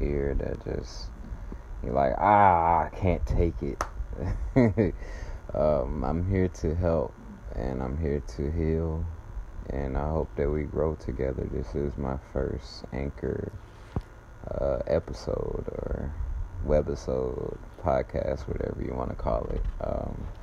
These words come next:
and I'm just here to show you guys that there is someone out there that has been through things that you're either going through or that you will go through. Um,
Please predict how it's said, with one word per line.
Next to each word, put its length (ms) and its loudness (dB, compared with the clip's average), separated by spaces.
and 320 2
I'm 120 0
just 240 6
here 220 10
to 440 4
show 120 10
you 140 8
guys 300 10
that 180 6
there 260 8
is 320 6
someone 460 4
out 200 4
there 180 6
that 180 4
has 320 4
been 280 2
through 680 2
things 840 2
that 260 4
you're 320 4
either 260 6
going 420 4
through 380 2
or 180 4
that 260 4
you 160 4
will 240 8
go 340 -2
through. 300 -2
Um, 520 -2